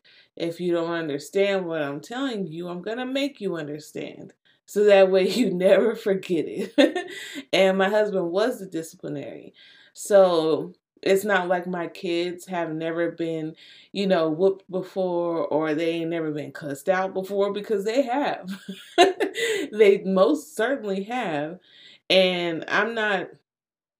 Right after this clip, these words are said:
and I don't think it was to their, their detriment, because that was, my husband was parenting off of the way that he was raised. You know what I'm saying? So, and I don't hold that against him,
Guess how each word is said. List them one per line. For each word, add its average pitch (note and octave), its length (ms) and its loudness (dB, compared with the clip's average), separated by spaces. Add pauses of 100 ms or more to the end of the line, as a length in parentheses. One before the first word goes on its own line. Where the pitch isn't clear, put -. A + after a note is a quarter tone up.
(440)
and F#3+ 180 0
I G3 80 2
don't G#3+ 220 -2
think G#3 200 -4
it F#3 120 -2
was F3+ 280 -6
to F#3+ 100 -6
their, E3 320 -4
their E3+ 420 -2
detriment, A3 800 -8
because E3+ 640 -6 (480)
that F3+ 400 4
was, E3+ 540 -4 (140)
my F#3 300 0
husband F#3+ 340 2
was E3+ 200 -4
parenting F#3 760 -4
off E3 260 -6
of F3 80 -10
the E3 120 -4
way E3+ 220 -2
that E3 100 -2
he E3 80 -6
was D3 220 -6
raised. D3+ 580 -8 (380)
You F#3 200 0
know F3 80 0
what E3+ 60 -4
I'm E3+ 60 -6
saying? F3 360 -6
So, D#3+ 500 -2 (320)
and F3 120 0
I F#3+ 100 4
don't G3+ 160 2
hold F#3+ 220 6
that F3 180 0
against E3+ 460 -6
him, D#3+ 380 -10